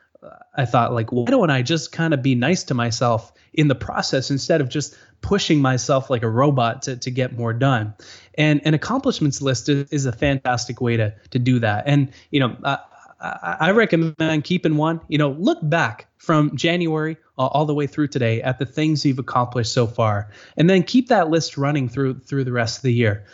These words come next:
So anniversaries you've had with your with your partner. Um, I was gonna say partners.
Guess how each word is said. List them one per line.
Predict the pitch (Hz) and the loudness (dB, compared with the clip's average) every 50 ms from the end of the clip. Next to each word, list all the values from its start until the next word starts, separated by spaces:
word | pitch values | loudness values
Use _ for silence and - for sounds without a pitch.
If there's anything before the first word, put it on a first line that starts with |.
| - _ | -20 _
So | - - - 170 139 131 - | -8 0 2 2 2 2 2
anniversaries | - 175 175 151 127 139 151 170 170 - - 165 156 151 139 160 | 2 2 2 2 2 2 2 2 0 0 2 2 2 2 2 0
you've | 147 131 | -2 0
had | - 139 135 135 139 131 | 0 -2 -2 -2 -2 -4
with | 127 120 - | -8 -8 -8
your | - 123 120 113 113 - _ _ _ _ | -6 -6 -4 -4 -6 -8 _ _ _ _
with | - 135 127 - | -8 -8 -6 -4
your | 139 - | -6 -8
partner. | - - 139 135 147 147 143 147 147 - _ _ - | -2 0 0 0 2 2 0 0 -2 -4 _ _ -4
Um, | 123 117 113 117 - - - | -2 -2 -2 -4 -6 -10 -6
I | |
was | - 131 127 | -4 0 2
gonna | - 208 | 2 2
say | 202 - 139 | 4 2 0
partners. | 113 - - 147 151 151 - 123 110 104 101 107 - - - _ | 0 0 0 0 0 0 0 -2 -2 -2 -2 -4 -8 -10 -10 _